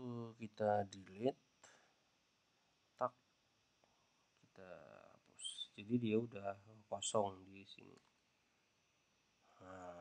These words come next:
seperti itu ya, oh, kawan-kawan semua. Eee, itu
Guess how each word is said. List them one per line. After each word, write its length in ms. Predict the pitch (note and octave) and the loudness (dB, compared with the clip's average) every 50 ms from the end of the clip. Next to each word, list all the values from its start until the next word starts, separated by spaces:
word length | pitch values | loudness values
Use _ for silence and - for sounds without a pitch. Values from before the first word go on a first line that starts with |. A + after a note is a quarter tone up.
| - | -8
seperti 480 | - - - - F2+ F#2+ G2 - G2 G2+ | -10 -10 -8 -10 -12 -12 -12 -12 -4 4
itu 160 | G#2+ A2+ G#2 | 8 10 10
ya, 160 | G#2 G2+ G2+ - - _ - - | 10 10 8 4 -4 _ -14 -10
oh, 240 | G#2 G2 G2 F#2+ F#2 | -8 -6 -6 -6 -8
kawan-kawan 520 | F#2 G2+ F#2+ F#2+ F#2+ G2 G2+ F#2+ F#2+ F#2+ - | -10 -14 -16 -16 -16 -16 -16 -16 -16 -16 -16
semua. 320 | - - F#2 F#2 G#2+ B2 C#3+ - - _ - - - - - - - - - - - _ - | -16 -12 2 8 10 10 10 8 4 _ -20 -20 -20 -20 -20 -20 -20 -20 -20 -20 -20 _ 6
Eee, 200 | - A2 A2 G#2+ A2 A#2 A#2 | 10 12 12 12 12 12 12
itu 120 | - D3 | 10 10